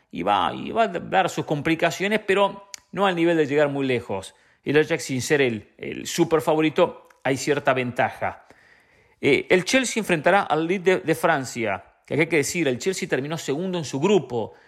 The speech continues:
Recuerdan que en el último partido en San Petersburgo empata contra el Zenit, gana Juventus,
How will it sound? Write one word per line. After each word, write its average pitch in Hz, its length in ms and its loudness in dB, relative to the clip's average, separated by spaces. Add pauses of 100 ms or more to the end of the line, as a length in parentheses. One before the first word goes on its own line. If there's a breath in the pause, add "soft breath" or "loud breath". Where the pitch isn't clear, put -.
(260 soft breath)
Recuerdan 170 400 2
que 143 100 -2
en 131 60 2
el 139 60 4
último 170 320 4
partido 160 440 2
en 131 80 -2
San 156 160 0
Petersburgo 165 500 2
empata 156 340 0
contra 151 260 -2
el 160 40 0
Zenit, 165 320 0
gana 165 260 2
Juventus, 175 680 2